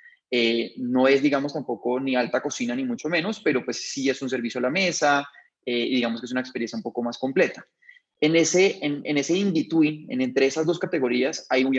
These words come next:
hueco muy grande y desatendido que Home Burgers empezó a desarrollar, ¿sí? Pero claramente, pues, nosotros teníamos que imponer lo de nosotros, ¿sí? Nosotros, la verdad es que nunca hemos considerado que copiamos, sino que siempre buscamos en, "Oiga,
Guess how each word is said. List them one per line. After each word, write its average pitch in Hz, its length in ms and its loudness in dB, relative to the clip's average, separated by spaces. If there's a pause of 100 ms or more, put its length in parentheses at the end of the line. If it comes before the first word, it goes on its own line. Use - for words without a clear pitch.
(120)
hueco 156 340 2
muy 175 300 2
grande 156 320 0
y 151 40 0
desatendido 131 680 0 (180)
que 143 100 2
Home 127 180 0
Burgers 143 300 2
empezó 160 600 0 (260)
a 123 60 4
desarrollar, 120 540 2 (380)
¿sí? - 420 0 (840)
Pero 123 220 0
claramente, 131 480 2
pues, 135 180 0
nosotros 117 340 -4
teníamos 123 300 0
que 151 80 0
imponer 123 420 0 (300)
lo 156 200 6
de 147 60 4
nosotros, 123 520 0
¿sí? 151 180 2
Nosotros, 127 460 -2
la 127 140 2
verdad 117 200 2
es 110 80 -6
que 139 360 -2 (960)
nunca 160 440 4
hemos 151 160 2
considerado 151 480 0
que 139 260 2 (100)
copiamos, 123 580 0
sino 127 180 -6
que 123 80 -8
siempre 117 300 -4
buscamos 120 400 -4
en, 139 200 -4 (200)
"Oiga, 120 240 -4